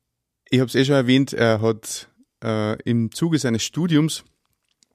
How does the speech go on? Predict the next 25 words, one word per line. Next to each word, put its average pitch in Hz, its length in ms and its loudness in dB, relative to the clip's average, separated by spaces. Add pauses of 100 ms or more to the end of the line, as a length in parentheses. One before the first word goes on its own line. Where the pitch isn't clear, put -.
(280)
äh, 117 380 0
viel - 400 -2
erlebt, 110 600 -2 (440)
was - 500 -2 (480)
wissenschaftlich 127 720 -4
zwar 110 220 -2
wichtig 170 300 -6
ist, - 280 -8
aber 117 340 2 (500)
ein 131 180 2
Buch 131 180 -2
hat 123 140 2
ihn 120 80 0
dann 117 180 2
besonders 120 680 -2 (340)
geprägt 113 640 -4
und 123 460 -2 (320)
da 110 100 2
möchte 110 260 -2
ich 101 80 0
ihm 104 280 -2
gleich 98 260 -2 (100)
mehr 107 220 0
erzählen 131 280 0
lassen. 120 360 0